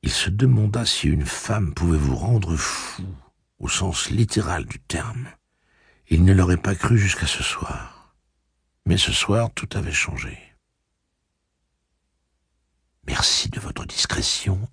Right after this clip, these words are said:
et de votre bienséance », chuchota-t-elle. Il se détacha légèrement d'elle, tout en la faisant virevolter, sa main au creux de ses reins, sa paume reposant sur la fraîcheur du satin,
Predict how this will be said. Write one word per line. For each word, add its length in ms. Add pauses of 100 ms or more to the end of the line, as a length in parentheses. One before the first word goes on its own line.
et 160
de 40
votre 300
bienséance », 1120 (720)
chuchota-t-elle. 760 (1800)
Il 160
se 240
détacha 720
légèrement 580
d'elle, 380
tout 260
en 40
la 100
faisant 320
virevolter, 680 (420)
sa 240
main 260 (100)
au 100
creux 280
de 100
ses 220
reins, 300 (460)
sa 220
paume 320
reposant 520
sur 220
la 100
fraîcheur 440
du 100
satin, 460